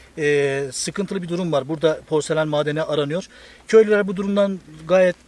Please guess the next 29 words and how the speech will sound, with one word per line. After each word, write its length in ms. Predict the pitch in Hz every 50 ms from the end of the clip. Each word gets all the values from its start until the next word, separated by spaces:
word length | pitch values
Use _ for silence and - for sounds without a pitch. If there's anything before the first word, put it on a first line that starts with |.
| - 165
son 240 | 156 - 185 185 185
derece 200 | 170 165 156 151
şikayetçi. 600 | 143 - - 185 185 180 165 - - - 202 214 - - - - _ -
Yanımızda 600 | 165 175 214 220 220 208 180 185 220 214 208 - - - - - - - - -
Afyonkarahisar 720 | 180 190 - - 220 202 - 202 202 190 - 214 214 202 -
İYİ 140 | 185 202 214
Parti 320 | - 220 202 196 - 202
İl 140 | 196 196 185
Başkanı 360 | 196 196 - - 196 190 214
Sayın 220 | - - 190 190 196
Muhammed 320 | 190 185 190 190 196 196 -
Mısırlıoğlu 480 | 180 160 - 202 185 196 202 196 190 165
da 120 | 156 151
var. 120 | 165 - - - - - - - -
Köylülere 400 | - 170 170 175 175 180 180 170
de, 160 | 151 175 180 170
tamamen 420 | - 175 175 180 175 170 165 151
destek 300 | 151 160 - - 180 -
amaçlı 320 | 170 160 160 139 - 156
burada. 220 | 143 151 139 135 123 - - - - - -
Başkanım 360 | 190 220 - - 262 240 208
siz 140 | - 214 208
neler 200 | 214 196 190 175
söylersiniz 380 | - 175 156 156 - - 151
efendim 220 | 143 - 151 135 135
bu 40 | 123
konuyla 280 | - 143 135 131 131
alakalı 320 | 127 123 120 - - 120 120
olarak? 180 | 117 117 110